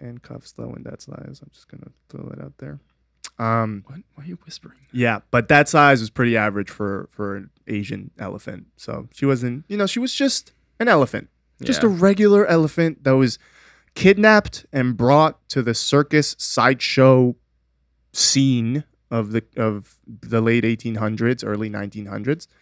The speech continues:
Speaker 1: and basically taken advantage of.
Speaker 2: God, even, like, reading through our show notes, I wanna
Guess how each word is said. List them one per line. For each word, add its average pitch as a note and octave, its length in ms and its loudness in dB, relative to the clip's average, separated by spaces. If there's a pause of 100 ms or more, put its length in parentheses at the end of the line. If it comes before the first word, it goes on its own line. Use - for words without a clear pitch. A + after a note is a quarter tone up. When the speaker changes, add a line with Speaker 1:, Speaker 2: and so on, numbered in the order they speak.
(280)
Speaker 1:
and C3 380 0
basically A#2+ 460 2
taken G#2 280 -6
advantage G2 400 -12
of. - 300 -18 (380)
Speaker 2:
God, - 300 -20
even, E3 220 -2
like, F#3 140 -2
reading B2 300 -2
through A#2+ 140 0
our A2+ 60 2
show A2 280 -2
notes, G#2+ 240 -4
I A2 60 0
wanna G#2+ 160 -4